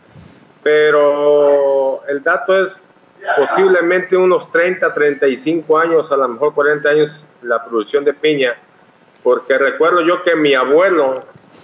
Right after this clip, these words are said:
mi abuelo fue uno de los pioneros cuando se trajo las primeras plantas de Veracruz.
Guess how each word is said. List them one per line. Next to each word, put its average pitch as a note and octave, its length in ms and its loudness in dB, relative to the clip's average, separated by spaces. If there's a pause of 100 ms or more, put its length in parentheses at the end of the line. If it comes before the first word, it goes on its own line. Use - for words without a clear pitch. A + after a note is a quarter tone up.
(180)
mi A#2+ 120 -4
abuelo D3 560 2
fue E3 180 2
uno E3 460 2
de C#3+ 120 2
los B2 200 -4
pioneros C3 920 0
cuando A2+ 420 0
se G#2+ 600 0
trajo C3+ 680 2
las A#2+ 240 -4
primeras C#3 640 -2
plantas C#3 680 -2 (600)
de A#2 140 2
Veracruz. A#2 640 2